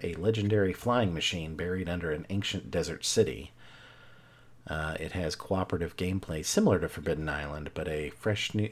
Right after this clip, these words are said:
but is a fresh new game based around an innovative set of mechanisms, such as an ever-shifting board,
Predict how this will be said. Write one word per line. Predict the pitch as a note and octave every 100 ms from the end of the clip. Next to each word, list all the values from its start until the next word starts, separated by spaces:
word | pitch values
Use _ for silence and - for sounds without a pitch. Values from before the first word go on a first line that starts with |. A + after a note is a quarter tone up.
| -
but | F2+
is | E2+ E2
a | E2
fresh | - C3+ -
new | A2+ G#2
game | F2 D#2+ E2 - -
based | A#2 A2 -
around | F#2+ E2 D#2+
an | C#2+ -
innovative | B2 G#2 F2 E2
set | - F2
of | D#2+ E2+
mechanisms, | E2+ - A1+ - - - - - -
such | - F2+ -
as | D2
an | D2+
ever-shifting | G2 G#2+ G2+ - D3 - F2
board, | E2 C#3+ F2+ D#2